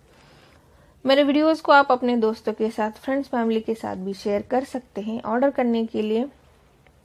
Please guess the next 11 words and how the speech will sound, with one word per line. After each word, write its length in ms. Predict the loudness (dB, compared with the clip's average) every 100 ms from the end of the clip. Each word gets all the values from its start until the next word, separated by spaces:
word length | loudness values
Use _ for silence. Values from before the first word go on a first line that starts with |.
| -12 -2
WhatsApp 500 | 2 2 2 -4 0
करें 300 | 2 2 0 -4 -14 -8
दिए 160 | 0 2
हुए 280 | 2 -2 -2
नंबर 360 | -4 -4 -4
पर 260 | -2 -4 -4 _ _ _ _ _ _ 2
साड़ी 260 | 4 4 2
के 140 | -2
पिक 200 | -2 -12 -2
के 120 | -4
साथ। 380 | -4 -10 -8